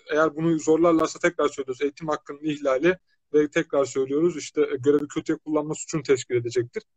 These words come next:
Yine aynı metotla karşılık verebilirler. Eğer ki mep'ten bir yazı gelmeden size şifahi böyle bir talep gelirse müdür tarafından, okul yöneticileri tarafından lütfen yazılı olarak bu talebi tekrarlamalarını isteyin. Böylelikle suçlarına delil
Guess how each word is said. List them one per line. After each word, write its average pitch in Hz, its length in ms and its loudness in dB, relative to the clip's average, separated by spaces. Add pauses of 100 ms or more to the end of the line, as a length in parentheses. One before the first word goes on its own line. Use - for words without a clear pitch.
(220)
Yine 180 120 2
aynı 185 280 0
metotla 156 400 -2
karşılık 170 440 -2
verebilirler. 143 480 2 (440)
Eğer 185 380 4
ki 120 240 -6 (380)
mep'ten 147 480 0
bir 175 60 4
yazı 170 160 0
gelmeden 170 360 0
size 139 180 -4
şifahi 160 520 0
böyle 165 220 2
bir 156 60 -6
talep 160 320 0
gelirse 196 460 2 (280)
müdür 135 300 -4
tarafından, 131 380 0
okul 135 220 -2
yöneticileri 131 480 0
tarafından 156 480 -6
lütfen 190 280 -2
yazılı 165 380 2
olarak 170 320 0 (400)
bu 180 100 2
talebi 175 280 2
tekrarlamalarını 160 800 2
isteyin. 143 340 -6 (520)
Böylelikle 185 500 4
suçlarına 180 520 -4
delil 170 220 2